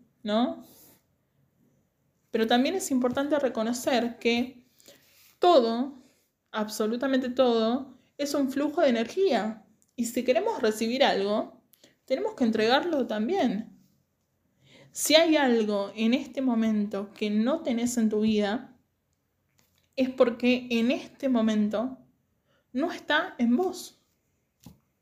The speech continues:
Entonces, ¿cómo hacemos o qué hacemos ante esto?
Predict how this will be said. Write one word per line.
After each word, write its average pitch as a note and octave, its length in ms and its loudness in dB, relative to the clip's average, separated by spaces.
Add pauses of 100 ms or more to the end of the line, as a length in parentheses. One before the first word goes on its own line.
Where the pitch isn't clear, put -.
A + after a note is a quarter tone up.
(1200)
Entonces, G#3+ 640 0
¿cómo F#4 220 -2
hacemos G#3+ 600 -2
o A3 180 -4
qué G4 80 -2
hacemos F#4 540 -4
ante G#3+ 220 -2
esto? - 520 -10